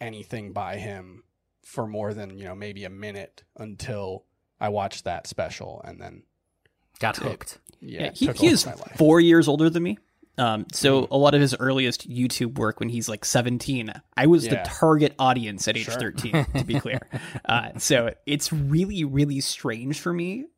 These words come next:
Speaker 3: f-, for someone like him to have very literally grown up into the person that I feel like is the only person I want to try to make pandemic art.
Speaker 1: <laughs> Yeah.
Speaker 3: I'm very okay with everyone else just not trying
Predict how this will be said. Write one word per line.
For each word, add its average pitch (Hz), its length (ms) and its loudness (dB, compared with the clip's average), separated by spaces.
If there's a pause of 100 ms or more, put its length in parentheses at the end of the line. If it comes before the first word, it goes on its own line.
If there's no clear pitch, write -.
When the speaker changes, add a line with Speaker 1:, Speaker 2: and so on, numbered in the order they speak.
(120)
Speaker 3:
f-, - 160 -20 (180)
for 110 260 -6 (140)
someone 160 320 0
like 127 180 -2
him 131 180 -2
to 131 140 -4
have 123 120 -4
very 120 320 -4
literally 120 380 -8
grown 117 320 -6
up 110 180 -8
into 120 200 -4
the 120 100 -4
person 120 360 -6
that 113 140 -2
I 107 60 -8
feel 135 140 -4
like - 220 -8 (440)
is 156 200 4
the 170 180 2
only 180 320 4
person 143 340 0
I 131 60 -2
want 127 260 -4
to 131 60 -4
try 117 420 -8
to - 120 -2
make 156 420 -2 (240)
pandemic 170 480 0
art. 180 240 2
Speaker 1:
<laughs> - 40 -4 (300)
Yeah. - 440 0
Speaker 3:
I'm 165 160 2
very 139 440 0
okay 127 200 -6
with 117 160 -8
everyone 117 260 -8
else 107 140 -12
just - 240 -12
not 107 300 -16
trying - 460 -10